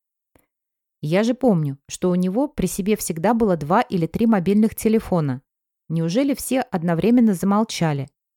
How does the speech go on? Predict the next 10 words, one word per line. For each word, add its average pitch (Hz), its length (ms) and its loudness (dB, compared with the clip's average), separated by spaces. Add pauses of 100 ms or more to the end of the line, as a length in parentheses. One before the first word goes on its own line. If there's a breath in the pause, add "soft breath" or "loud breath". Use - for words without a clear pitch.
(420)
И 151 60 -10
куда 170 280 0
он 170 120 0
мог 156 160 -4
деться? 160 480 -6 (460)
Он 190 180 2
же 156 140 -6
не 170 180 2
бомж 180 380 -2
какой-нибудь, 165 720 -2